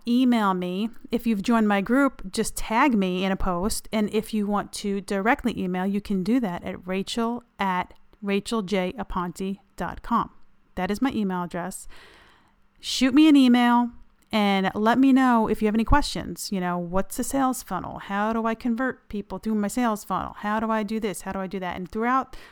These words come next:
our episodes, you're going to learn what my expertises are and which are, which are various. They vary. And,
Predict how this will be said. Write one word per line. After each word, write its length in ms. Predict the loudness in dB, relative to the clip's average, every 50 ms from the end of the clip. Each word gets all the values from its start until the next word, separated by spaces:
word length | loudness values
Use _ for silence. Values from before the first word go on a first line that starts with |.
| -20 -8 -4
our 140 | -2 -2 -2
episodes, 540 | -2 -4 -4 -6 -8 -6 -6 -8 -8 -8 -8
you're 100 | -8 -8
going 380 | -6 -4 -4 -2 -2 -2 -4 -4
to 340 | -6 -8 -6 -4 -4 -2 -4
learn 680 | -4 -4 -2 -2 0 0 0 -2 -2 -4 -6 -6 -8 -10 -16 -20 -20 -20 -20 -20 _ _ -16
what 360 | -4 -2 0 0 0 0 -2
my 240 | -2 -2 -2 -2 -4
expertises 960 | -6 -8 -10 -10 -14 -14 -16 -16 -14 -12 -10 -8 -10 -8 -10 -12 -14 -14 -14 -16
are 460 | -18 -18 -16 -16 -14 -12 -12 -12 -12 _ _ _ _ _ _
and 400 | -8 -6 -4 -4 -4 -4 -6 -8 -10
which 420 | -10 -6 -4 -4 -4 -4 -6 -10 -8 -6
are, 300 | -6 -4 -4 -6 -8 -12 _ _ _ _
which 200 | -10 -8 -8 -8
are 80 | -8 -8
various. 640 | -8 -8 -8 -8 -8 -8 -8 -8 -10 -12 -14 -14 -16 -18 -20 -20 -20 -20 _ _ -12 _
They 120 | -6 -4 -4
vary. 640 | -4 -4 -6 -4 -4 -6 -4 -4 -4 -6 -6 -8 -14 -20 -20 -20 _ _ _ -14 -8 -4
And, 580 | -2 -2 0 0 0 -2 0 0 -2 -2 -2